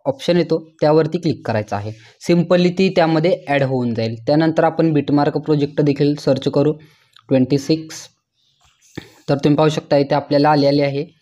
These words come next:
bitmark प्रोजेक्ट ट्वेंटी सिक्स डिसेंबर. तर अशा पद्धतीने इथे यावरती क्लिक करू, सेंडवरती क्लिक करू, Alight Motionवरती क्लिक करू.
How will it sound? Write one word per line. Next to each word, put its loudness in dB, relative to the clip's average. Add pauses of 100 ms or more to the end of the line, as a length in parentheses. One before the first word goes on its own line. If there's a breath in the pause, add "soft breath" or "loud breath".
(400 loud breath)
bitmark 2
प्रोजेक्ट -2
ट्वेंटी 0
सिक्स -6
डिसेंबर. -2 (580 soft breath)
तर 4
अशा 0
पद्धतीने 0
इथे 0
यावरती 0
क्लिक -2
करू, 2 (120)
सेंडवरती 0
क्लिक -2
करू, 2 (420 loud breath)
Alight 2
Motionवरती -8
क्लिक -12
करू. -6